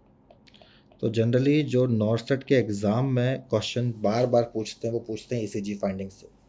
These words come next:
तो अगर मैं बात करूं, अ, कौन कौन से इलेक्ट्रोलाइट हमको पढ़ने हैं, तो एक एक करके सारे इलेक्ट्रोलाइट की बात करेंगे हम। तो पहले मैं लिख रहा हूं hyponatremia।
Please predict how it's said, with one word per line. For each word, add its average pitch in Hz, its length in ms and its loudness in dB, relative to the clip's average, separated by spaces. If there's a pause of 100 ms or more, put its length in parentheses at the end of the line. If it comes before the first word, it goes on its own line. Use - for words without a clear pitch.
(640)
तो - 60 -2
अगर 151 360 4
मैं 160 240 4
बात 127 320 4
करूं, 135 260 4
अ, 113 240 -2
कौन 127 300 2
कौन 135 200 2
से 131 140 0
इलेक्ट्रोलाइट 123 600 2
हमको 117 240 -2
पढ़ने 110 320 0
हैं, 123 240 -8 (1600)
तो 117 260 4
एक 123 160 -2
एक 139 120 4
करके 131 240 4
सारे 123 200 6
इलेक्ट्रोलाइट 120 400 2
की 127 60 0
बात 110 220 2
करेंगे 113 340 0
हम। 131 120 -4
तो 117 140 -2
पहले 113 280 2
मैं 120 120 2
लिख 113 180 0
रहा 110 120 0
हूं 113 120 0
hyponatremia। 117 1120 -2